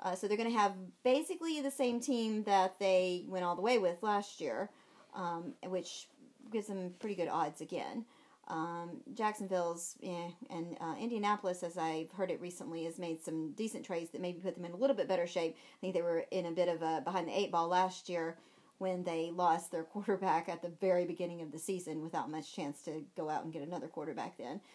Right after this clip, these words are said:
So maybe we'll see if Indianapolis is made of a little bit more this year, but even if they aren't, I think Tennessee probably can give the Texans a run for their money.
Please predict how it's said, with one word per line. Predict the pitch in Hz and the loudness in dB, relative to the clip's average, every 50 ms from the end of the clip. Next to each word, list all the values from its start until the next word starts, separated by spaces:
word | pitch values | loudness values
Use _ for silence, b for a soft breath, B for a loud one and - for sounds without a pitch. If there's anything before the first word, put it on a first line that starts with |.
| b b b | b b b
So | - - 226 202 202 | -6 0 2 2 4
maybe | 254 277 320 330 | 4 4 2 2
we'll | 330 302 277 | 2 2 2
see | 277 - 262 240 226 | 2 2 -2 0 0
if | 214 208 | 0 0
Indianapolis | 160 196 196 185 180 185 180 190 165 165 175 170 - | 0 -2 0 0 0 2 0 0 0 -2 -4 -4 -6
is | - 165 165 | -10 -8 -6
made | 185 175 175 | -4 -2 -2
of | 160 160 | -2 -2
a | 175 | -4
little | 160 170 165 160 | -4 -2 -2 -4
bit | 156 - | -4 -4
more | 180 196 208 175 | -2 -2 0 0
this | 151 165 165 - 165 | 0 -2 -4 -4 -6
year, | 147 156 170 165 | -4 -4 -2 0
but | 185 180 143 - | 0 0 0 0
even | - 262 247 254 | -2 0 2 2
if | 233 226 | 0 2
they | - 180 | 2 4
aren't, | 185 202 190 170 165 | 4 4 4 4 2
I | 170 | -4
think | 185 185 - | -6 -6 -4
Tennessee | - 240 202 185 - 233 208 | -2 -2 -2 -2 -4 -4 -6
probably | - 208 220 196 185 | -2 -2 0 0 0
can | 180 190 180 | 0 0 -2
give | 170 147 | -2 -4
the | 139 | -4
Texans | - - 196 185 - 175 165 160 | -4 -4 -4 -4 -4 -6 -10 -8
a | 165 | -6
run | 165 160 156 | -6 -6 -6
for | - 156 | -6 -8
their | 147 151 | -6 -4
money. | 160 175 - - 110 220 220 | -4 -4 -4 -4 -6 -8 -8